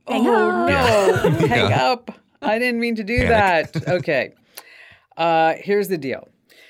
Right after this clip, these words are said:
Speaker 2: is that emergency services are saying they're getting bogged down in missed dials. And if you hang up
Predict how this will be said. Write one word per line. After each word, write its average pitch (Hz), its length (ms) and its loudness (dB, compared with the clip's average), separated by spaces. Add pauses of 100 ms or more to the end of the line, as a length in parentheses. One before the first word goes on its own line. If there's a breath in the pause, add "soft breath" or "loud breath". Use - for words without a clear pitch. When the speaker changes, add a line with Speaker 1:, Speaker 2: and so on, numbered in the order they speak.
(140)
Speaker 2:
is 151 360 -4
that 143 260 -2
emergency 190 560 -4
services 143 300 -6
are 135 40 -12
saying 135 400 -8
they're 135 180 -10
getting 131 540 -8
bogged 139 440 -4
down 127 360 -4
in 127 220 -12
missed 113 260 -12
dials. 123 380 -6
And 147 160 -8
if 143 100 -10
you 135 140 -10
hang 196 400 -6
up 135 400 -4